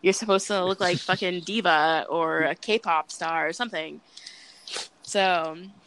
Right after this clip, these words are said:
Speaker 2: Wh-, where's your, where's the rest of your body? Oh, well, you know, rail thin, rail thin.
Speaker 1: <laughs> Exactly.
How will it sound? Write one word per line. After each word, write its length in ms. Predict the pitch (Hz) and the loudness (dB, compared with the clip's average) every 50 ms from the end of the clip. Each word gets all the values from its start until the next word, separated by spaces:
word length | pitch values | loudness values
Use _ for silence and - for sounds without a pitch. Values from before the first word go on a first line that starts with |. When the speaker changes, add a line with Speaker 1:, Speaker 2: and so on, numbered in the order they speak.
| - - _ _ - 175 - _ _ - 135 | -20 -20 _ _ -8 -8 -8 _ _ -6 -6
Speaker 2:
Wh-, 140 | 139 - | -6 -4
where's 280 | 135 131 139 143 143 135 | -2 -2 0 0 0 0
your, 100 | 143 135 120 - | -2 -4 -4 -4
where's 240 | 135 135 139 139 139 | -2 2 4 4 4
the 80 | 135 135 | 4 2
rest 180 | 139 135 - | 0 0 0
of 40 | - | 0
your 80 | 127 113 | 0 0
body? 300 | 98 101 101 98 95 98 | 0 0 -2 -2 -2 -2
Oh, 260 | 117 113 98 95 95 - | 0 -2 -2 -4 -8 -12
well, 100 | - 117 | -10 -10
you 100 | 110 110 | -8 -8
know, 120 | 107 101 98 | -8 -6 -2
rail 180 | 117 123 120 | 0 0 0
thin, 200 | 104 - - 85 - - - - | 0 -2 -8 -14 -14 -16 -18 -14
rail 200 | 123 113 101 92 | -10 -10 -10 -10
thin. 1080 | - - - - - - _ - - - - - - 302 - 277 - 202 - 220 - - | -12 -16 -18 -20 -20 -20 _ -14 -12 -12 -8 -6 -4 -4 -4 -2 -2 -2 -2 -2 -4 -6
Speaker 1:
<laughs> 40 | - | -6
Exactly. 680 | 202 175 220 269 302 269 254 254 - 139 139 147 - | -6 -4 2 4 4 4 4 2 -2 -6 -8 -8 -10